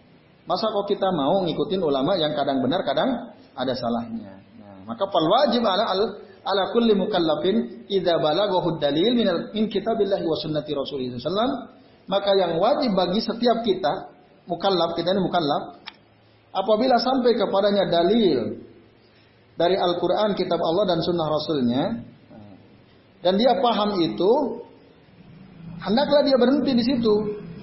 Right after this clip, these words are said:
Maksudnya ngikuti Quran dan sunnah dan beramal dengan Quran dan sunnah itu. Meskipun apa yang kita amalkan itu berselisihan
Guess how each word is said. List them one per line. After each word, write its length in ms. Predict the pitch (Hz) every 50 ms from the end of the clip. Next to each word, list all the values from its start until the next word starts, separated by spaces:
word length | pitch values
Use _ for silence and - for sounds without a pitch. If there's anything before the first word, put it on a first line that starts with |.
| - - - -
Maksudnya 400 | - 185 180 - 202 226 294 269
ngikuti 320 | 233 196 175 180 - 220 196
Quran 240 | 196 190 185 185
dan 80 | 180 175 - -
sunnah 340 | 156 143 147 175 226 294 320 277 - - - - - - - -
dan 240 | - 214 240 220
beramal 400 | 196 175 196 - 208 233 240 226
dengan 240 | 180 170 170 165 151
Quran 240 | 147 175 170 156 151
dan 80 | 147 139
sunnah 320 | - 147 139 131 127 123
itu. 240 | 120 - - - 110 104 - - - - - - - - - -
Meskipun 1120 | 185 196 202 - - - - 170 143 - - 151 180 220 254 294 339 330 294 - - -
apa 160 | 226 233 269 240
yang 80 | 226
kita 160 | 226 202 220
amalkan 560 | 214 190 175 196 254 285 180 - 185 165 160 196 254 240 240 247 - - - - - - - - - - - - - - - -
itu 200 | 190 180 - 269 262
berselisihan 1120 | 214 202 196 190 - 190 165 160 147 - - 139 127 160 190 240 285 277 226 - - -